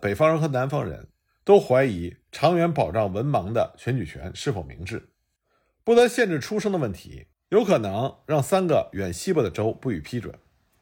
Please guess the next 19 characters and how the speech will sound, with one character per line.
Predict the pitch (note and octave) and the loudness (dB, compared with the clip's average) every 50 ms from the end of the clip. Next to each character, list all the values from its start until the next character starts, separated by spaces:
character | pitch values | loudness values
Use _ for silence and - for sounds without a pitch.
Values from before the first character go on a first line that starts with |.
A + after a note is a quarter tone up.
| _ _ _ _ _ _ - | _ _ _ _ _ _ 0
因 | E3 | 4
为 | F#3+ A3 | 4 4
那 | A#3+ A#3 G#3 | 6 4 4
里 | C#3 F#2+ D#2+ D2+ - - _ _ _ | 2 2 -2 -6 -8 -12 _ _ _
反 | - C3+ A#2+ A#2 | 2 2 4 4
对 | C3+ C3 | 2 0
中 | B2 - A3 A#3+ A3 | 0 0 0 0 2
国 | F3 B2 | 2 2
人 | G#2+ | 2
的 | G2 G2 | 0 -4
情 | F2 - - E2 D#2+ | -6 -8 -10 -12 -12
绪 | E2+ - G#2+ F#2+ - _ _ _ | -10 -10 -10 -12 -12 _ _ _
正 | - A#2 G#2+ | -4 -2 -2
在 | F#2+ D#2+ | -2 -4
抬 | D2+ - D2+ | -6 -10 -12
头。 | D2+ - D#2 - - _ _ _ _ _ _ _ _ _ _ _ _ _ _ _ _ _ _ _ _ | -14 -14 -16 -20 -20 _ _ _ _ _ _ _ _ _ _ _ _ _ _ _ _ _ _ _ _
因 | - G#3+ C4 C4 | -4 -2 -2 0
此 | - D3 A2+ | 0 -2 -2
呢， | F#2 G2 G2+ G2 - | -2 -2 -4 -4 -8